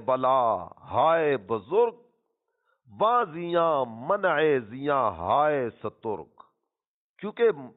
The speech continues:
ایک مصیبت بڑی مصیبت کو دفع کرنے والی ہوتی ہے۔ یہ جو مصیبت آئی نا،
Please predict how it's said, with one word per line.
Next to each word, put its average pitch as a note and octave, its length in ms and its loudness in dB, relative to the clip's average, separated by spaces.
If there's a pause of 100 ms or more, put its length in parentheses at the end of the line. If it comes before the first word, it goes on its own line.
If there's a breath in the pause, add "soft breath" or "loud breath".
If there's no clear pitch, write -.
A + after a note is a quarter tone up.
(260)
ایک C4+ 340 -4
مصیبت C#3 640 -4 (1080)
بڑی C#4+ 260 0
مصیبت G3 520 -4
کو D#3+ 100 -6
دفع C#3+ 280 -2
کرنے A#2 300 -4
والی G#2 300 -4
ہوتی F2 380 -16
ہے۔ - 60 -20 (800)
یہ A#2+ 60 -16
جو B2+ 100 -12
مصیبت D#3 480 -6
آئی G3+ 140 0
نا، A3 100 -4